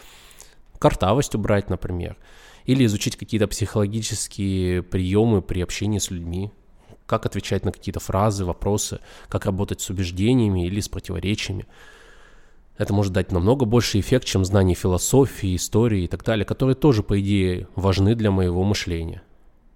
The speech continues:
в контексте продаж. Это еще один небольшой пример. Поэтому, к чему я хочу это все свести?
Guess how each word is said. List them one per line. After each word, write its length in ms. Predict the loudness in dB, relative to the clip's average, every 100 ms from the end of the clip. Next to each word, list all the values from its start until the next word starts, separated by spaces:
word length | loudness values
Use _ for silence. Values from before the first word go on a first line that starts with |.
| -20 _ -20 _ -20 -20 -20
в 160 | -14 -4
контексте 480 | -4 -2 -4 -6
продаж. 500 | -6 -6 -6 -12 -16 -20 -20 -20 -20 -20 -20 -20 -20 -10
Это 180 | -4 -4
еще 220 | 0 0
один 280 | 2 0 0
небольшой 440 | -2 -2 -2 -2 -4
пример. 340 | -4 -8 -10 -16 -20 -20 -20 -20 -20 -20 -16 2
Поэтому, 420 | 4 4 0 -6 -12 -20 -20 -20 -20 -12
к 80 |
чему 180 | 2 4
я 80 | 4
хочу 280 | 0 0 0
это 140 | 0
все 140 | -4 -4
свести? 460 | -4 -6 -8 -14